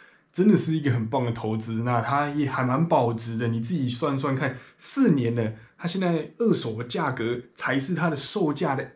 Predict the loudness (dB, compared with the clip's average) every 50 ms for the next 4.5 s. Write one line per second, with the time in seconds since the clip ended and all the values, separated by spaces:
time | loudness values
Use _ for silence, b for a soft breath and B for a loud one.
0 | _ -6 -4 -4 -4 -2 -2 0 0 0 0 0 -4 -6 -8 -14 _ _ _ _
1 | _ _ -14 -8 -4 -2 -2 0 2 2 0 0 0 -2 -4 -4 -2 -2 -2 -2
2 | -2 -4 -6 -10 B B B B B B B B B B -2 -2 0 2 2 0
3 | 2 2 2 2 2 2 0 0 0 0 0 0 0 0 0 0 0 0 0 0
4 | 0 0 0 0 0 0 0 0 -4